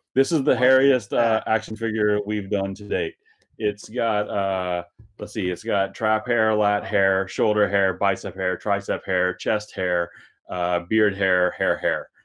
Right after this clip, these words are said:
Speaker 1: So, uh, a new, uh, uh, really, uh,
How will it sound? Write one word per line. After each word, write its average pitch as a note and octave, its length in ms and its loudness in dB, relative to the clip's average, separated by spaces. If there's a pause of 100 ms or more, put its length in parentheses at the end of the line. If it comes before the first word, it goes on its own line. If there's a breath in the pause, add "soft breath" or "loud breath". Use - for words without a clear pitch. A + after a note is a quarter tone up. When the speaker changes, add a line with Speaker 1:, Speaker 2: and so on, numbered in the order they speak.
(120)
Speaker 1:
So, E2+ 400 0
uh, D#2+ 260 -4 (400)
a A2 140 -8
new, A#2+ 340 -4
uh, A2+ 420 -2 (240)
uh, G#2 180 -2
really, G#2+ 440 0
uh, G2+ 320 0